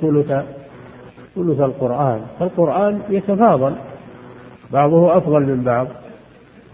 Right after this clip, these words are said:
فقوله م-، هذا مقام،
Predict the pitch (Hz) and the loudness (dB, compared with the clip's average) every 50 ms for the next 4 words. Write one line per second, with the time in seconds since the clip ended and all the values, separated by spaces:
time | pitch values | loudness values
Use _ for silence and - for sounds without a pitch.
0 | - 123 _ - - - - - 120 123 123 120 117 - _ _ - - - 120 | -20 -20 _ -20 -20 -20 -20 -20 -20 -20 -20 -20 -20 -20 _ _ -20 -20 -20 -20
1 | 123 123 120 123 123 117 _ - - 123 123 123 123 123 123 123 123 - - - | -20 -20 -20 -20 -20 -20 _ -20 -20 -20 -20 -20 -20 -20 -20 -20 -20 -20 -20 -20
2 | 123 - - - - - - - - 170 - 180 190 190 190 180 170 170 160 165 | -20 -20 -20 -20 -20 -20 -14 -10 -10 -2 2 4 4 6 6 6 6 6 6 4
3 | 160 160 - - 123 151 165 160 160 156 147 143 143 143 - 156 160 151 143 135 | 2 0 -2 -4 -2 0 0 2 2 2 2 0 -2 -2 0 2 2 4 2 0
4 | 131 | -2